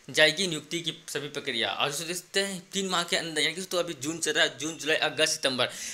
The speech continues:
सितंबर तक पूरी प्रक्रिया आपकी जो process है वो कर ली जाएगी।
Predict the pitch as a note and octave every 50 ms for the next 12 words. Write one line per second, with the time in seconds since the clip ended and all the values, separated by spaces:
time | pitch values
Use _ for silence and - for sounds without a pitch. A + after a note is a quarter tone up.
0 | - - - - - - - E3 F3+ F#3+ F#3 F#3+ G#3+ A3 - A3 G#3 G#3 - E3+
1 | F3+ F#3+ G3 F#3+ F3+ D#3 E3 D#3+ E3 E3+ D#3+ D#3 - D#3+ D#3 - - - - -
2 | - _ _ _ C#3 C3+ D3+ D3+ D3+ - D3 - - F3+ E3+ D3+ D#3 D3+ - -
3 | - D3+ D3 C3 C3 B2+ B2+ B2+ B2 A#2+ A#2 A#2 C3+